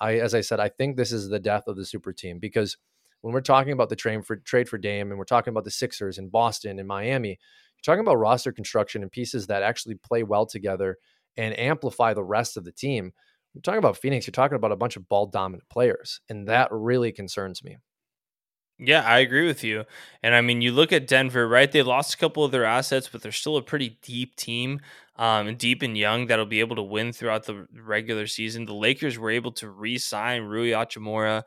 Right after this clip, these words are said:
Speaker 2: as well as Austin Reaves. They signed and picked up Gabe Vincent, right? They were able to bolster that bench and that lineup to sustain eighty-two games, because LeBron is gonna miss games for sure.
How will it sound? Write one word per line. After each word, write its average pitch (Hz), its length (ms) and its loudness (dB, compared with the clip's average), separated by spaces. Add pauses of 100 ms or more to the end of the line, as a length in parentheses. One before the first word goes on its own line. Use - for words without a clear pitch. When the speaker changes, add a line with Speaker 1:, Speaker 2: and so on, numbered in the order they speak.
(220)
Speaker 2:
as 110 220 0
well 104 280 4
as 113 120 2
Austin 113 400 0
Reaves. 110 460 -4
They 104 100 -4
signed 120 480 0
and 113 100 -6
picked 131 240 -4
up 120 160 -2
Gabe 113 320 -2
Vincent, 107 480 -4
right? 107 300 2
They 104 160 4
were 139 140 0
able 135 260 0
to 131 100 -10
bolster 113 540 -6
that 107 220 0 (100)
bench 117 420 0 (280)
and 117 100 -4
that 104 200 6
lineup 107 420 2
to 117 160 -10
sustain 123 1000 -2
eighty-two 113 480 -8
games, 117 360 -2
because 123 300 -4
LeBron 127 460 -2
is 123 140 -4
gonna 104 180 -6
miss 101 240 -6
games 117 360 -4
for 120 160 -6
sure. 123 340 -4